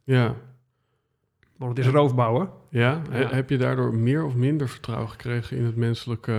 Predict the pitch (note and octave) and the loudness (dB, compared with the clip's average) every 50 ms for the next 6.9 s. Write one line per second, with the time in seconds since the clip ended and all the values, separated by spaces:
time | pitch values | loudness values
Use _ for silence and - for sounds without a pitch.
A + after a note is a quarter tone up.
0 | G#2+ A2 A2+ A#2 A2+ A#2 A#2 A#2 A#2+ B2 - - A#2 A2+ - A2 A2 A2 G#2+ G#2+ | -2 -2 -2 -4 -4 -4 -2 0 0 0 0 0 -2 -2 0 0 0 -2 -2 -2
1 | - B2+ A#2 G#2+ G#2+ A2+ - - _ _ _ _ _ _ _ - E3 D3+ D3 C#3+ | -2 -2 -2 -2 -2 -6 -8 -12 _ _ _ _ _ _ _ -8 -4 -2 -2 -2
2 | D3 - B2+ A#2 B2+ B2 B2 B2+ B2+ B2+ C3 C3 B2+ B2 B2 A#2+ A#2 - B2+ A#2 | -2 -2 -4 -2 -2 0 0 2 2 2 4 4 4 4 2 0 0 -4 -8 -8
3 | - C3 B2 - B2+ A#2+ A#2+ A#2+ A2+ G#2+ B2+ B2 A2+ A#2 B2 A#2+ B2+ D3+ F3 E3 | -6 -6 -6 -2 -2 0 0 0 0 -2 -2 -2 -2 -2 0 2 2 4 4 4
4 | D#3+ C#3+ A2+ B2 B2+ A#2+ A#2 A2 A#2 G#2+ - C#3+ B2 - A#2+ A#2 A#2 A2+ A2+ B2 | 2 0 0 2 2 2 2 0 0 -2 -4 -4 -6 -4 -2 0 0 0 0 0
5 | B2 B2 B2 A#2+ B2 - C3 B2 A2+ B2+ A#2+ - - B2+ A#2 A2+ C3 B2+ B2+ C3 | 0 0 0 -2 -2 -2 0 0 0 0 0 -2 -2 -2 -2 0 0 0 0 0
6 | C#3 C3+ B2 C3+ D3+ E3 D3+ B2 - A#2+ A2+ - - - - - _ | 0 0 2 2 2 2 0 0 -2 -4 -6 -6 -8 -12 -18 -20 _